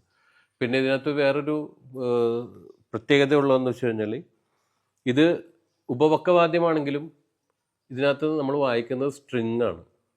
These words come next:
ഈ കമ്പനം ചെയ്യുന്ന സാധനം സ്ട്രിങ് ആണ്.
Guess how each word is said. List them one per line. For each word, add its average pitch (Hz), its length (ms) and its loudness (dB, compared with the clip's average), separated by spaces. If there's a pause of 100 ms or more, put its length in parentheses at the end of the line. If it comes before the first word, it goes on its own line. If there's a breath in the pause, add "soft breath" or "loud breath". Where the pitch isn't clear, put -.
(680)
ഈ 113 300 -8 (100)
കമ്പനം 117 420 -4
ചെയ്യുന്ന 123 280 -6
സാധനം 107 420 -10
സ്ട്രിങ് 90 380 -14
ആണ്. 85 160 -18